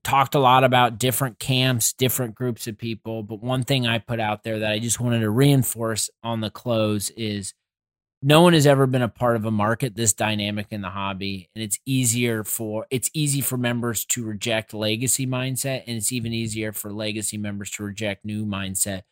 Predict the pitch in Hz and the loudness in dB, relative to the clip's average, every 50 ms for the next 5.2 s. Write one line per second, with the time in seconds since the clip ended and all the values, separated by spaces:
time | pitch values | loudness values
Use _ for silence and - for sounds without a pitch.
0 | _ _ _ _ _ - 127 127 131 95 127 123 127 127 127 127 - 117 117 113 | _ _ _ _ _ -2 0 0 2 4 6 8 8 8 8 6 6 4 4 4
1 | 110 - 117 113 110 107 107 107 101 104 98 90 - 104 98 95 104 104 98 95 | 4 2 0 0 0 0 0 -2 -2 -4 -6 -6 -8 -10 -8 -8 -8 -8 -6 -6
2 | 92 90 - 104 98 95 92 - - 98 95 - - 95 98 101 - - - - | -8 -8 -8 -8 -8 -6 -6 -6 -6 -6 -4 -6 -6 -6 -6 -8 -8 -8 -6 -2
3 | 117 113 117 117 117 113 113 104 101 98 - - - 107 98 98 101 - - 104 | 0 0 0 0 0 -2 -2 -2 -2 -4 -6 -8 -6 -4 -4 -4 -4 -4 -6 -6
4 | 101 98 98 90 - 104 101 98 92 - - - 98 95 95 92 92 92 90 87 | -6 -4 -4 -4 -2 -2 -2 -2 -2 -6 -8 -8 -6 -6 -6 -6 -6 -8 -8 -6
5 | 92 90 - | -6 -8 -8